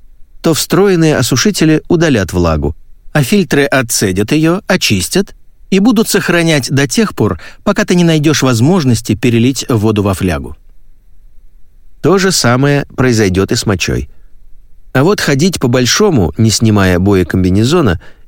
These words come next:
не рекомендуется. Если ты получишь пулю в брюхо или куда-нибудь еще, то комбинезон отреагирует мгновенно,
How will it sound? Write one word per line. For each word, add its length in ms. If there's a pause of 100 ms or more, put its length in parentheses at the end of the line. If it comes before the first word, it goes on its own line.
не 160
рекомендуется. 840 (1120)
Если 280
ты 120
получишь 480 (100)
пулю 280
в 60
брюхо 500 (400)
или 140
куда-нибудь 500
еще, 400 (800)
то 140
комбинезон 600
отреагирует 680
мгновенно, 720